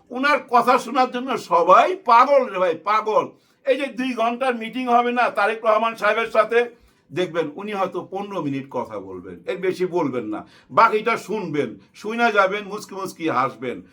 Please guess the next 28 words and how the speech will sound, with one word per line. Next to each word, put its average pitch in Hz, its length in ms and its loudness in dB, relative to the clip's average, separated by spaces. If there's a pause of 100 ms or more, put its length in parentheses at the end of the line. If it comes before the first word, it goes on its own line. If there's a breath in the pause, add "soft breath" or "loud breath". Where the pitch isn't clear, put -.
(180 soft breath)
আর 156 160 4
ওই 165 160 2
পনেরো 175 380 -2
মিনিট 160 300 2
যেটা 165 240 4
বলবে 165 380 4
না, 180 340 4 (180)
সেটা 165 380 -2
হলো 156 240 -4
সলিড 180 640 -2
গোল্ড, 151 920 -4 (300 soft breath)
টোয়েন্টি 226 360 2
ফোর 277 680 6
ক্যারেট 254 500 0
গোল্ড। 214 580 -2 (300 soft breath)
আর 247 180 4
ওইটাই 254 480 0
মাইনা 262 420 0
নিবে 269 280 -2
তারেক 214 460 -4
রহমান 175 400 -4
সাহেব, 123 400 -8 (240)
কারণ 147 300 -4
তারেক 131 360 -6
রহমান 143 320 -4
সাহেব 131 400 -4
নিশ্চয়ই 427 380 -2
বুদ্ধিমান। 131 720 -2